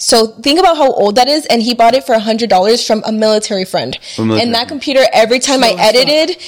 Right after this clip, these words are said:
Speaker 1: it was so
Speaker 2: It would
Speaker 1: slow, and I had to
Speaker 2: freeze, it would, like,
Speaker 1: restart and
Speaker 2: freeze
Speaker 1: restart.
Speaker 2: and
Speaker 1: So he did, he was very supportive of it.
Speaker 2: Yeah.
Speaker 1: He would be in the vlogs, he would be, like, there
Speaker 2: Yeah,
Speaker 1: on
Speaker 2: even though I
Speaker 1: board.
Speaker 2: was in the military, when I came home, I would be in the vlogs. Like,
Speaker 1: Yeah.
Speaker 2: slowly,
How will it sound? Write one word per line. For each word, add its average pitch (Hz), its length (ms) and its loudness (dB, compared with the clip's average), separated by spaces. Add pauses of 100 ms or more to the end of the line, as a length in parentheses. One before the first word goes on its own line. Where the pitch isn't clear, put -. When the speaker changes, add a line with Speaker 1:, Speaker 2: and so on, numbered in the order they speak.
(160)
Speaker 1:
it 226 80 2
was 214 200 2
so - 420 -2
Speaker 2:
It 226 40 0
would 233 80 2
Speaker 1:
slow, 220 120 4
and 202 100 2
I - 20 2
had 220 140 0
to 285 60 2
Speaker 2:
freeze, 226 180 0
it 233 40 -4
would, 233 60 0
like, 233 60 0
Speaker 1:
restart 220 340 -2
and 233 80 0
Speaker 2:
freeze 226 160 2
Speaker 1:
restart. 233 280 2
Speaker 2:
and 233 80 2
Speaker 1:
So 269 120 2
he 294 140 2
did, 285 240 0
he - 240 -2
was 330 140 2
very 240 200 4
supportive 196 380 -4
of 165 80 -10
it. 104 120 -2
Speaker 2:
Yeah. 95 180 0
Speaker 1:
He 269 40 4
would 247 120 2
be 226 120 0
in 233 80 0
the 262 80 0
vlogs, 269 520 2
he 247 100 -2
would 233 120 0
be, 233 120 2
like, 208 300 2
there 208 420 2
Speaker 2:
Yeah, 127 100 4
Speaker 1:
on 127 60 4
Speaker 2:
even 151 160 2
though 165 60 2
I - 20 2
Speaker 1:
board. 156 140 2
Speaker 2:
was - 20 -
in 143 60 2
the 135 40 0
military, 143 300 2
when 143 100 2
I 127 80 0
came 123 160 -2
home, 131 160 0
I 120 60 2
would 110 80 0
be 110 80 0
in 107 60 2
the 110 60 0
vlogs. 135 400 4
Like, 117 120 0
Speaker 1:
Yeah. - 160 -4
Speaker 2:
slowly, 156 400 2